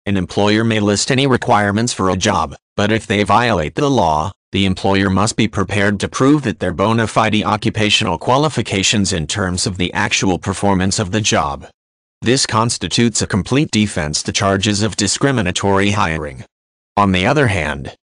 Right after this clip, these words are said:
employers are permitted to require that job applicants meet other qualifications that have nothing to do with doing the job,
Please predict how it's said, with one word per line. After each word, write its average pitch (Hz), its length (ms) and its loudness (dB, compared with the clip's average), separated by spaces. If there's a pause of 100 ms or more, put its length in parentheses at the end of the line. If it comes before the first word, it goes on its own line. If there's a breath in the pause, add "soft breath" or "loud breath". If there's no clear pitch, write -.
employers 98 640 0
are 90 60 -4
permitted 98 480 0
to 131 100 0
require 131 500 2
that 110 140 0
job 107 260 2
applicants 98 540 -2
meet 101 220 0
other 107 180 0
qualifications 117 920 0
that 117 160 0
have 92 140 -2
nothing 95 360 0
to 104 120 0
do 87 160 0
with 87 220 -2
doing 104 320 0
the 90 80 -4
job, 80 400 -2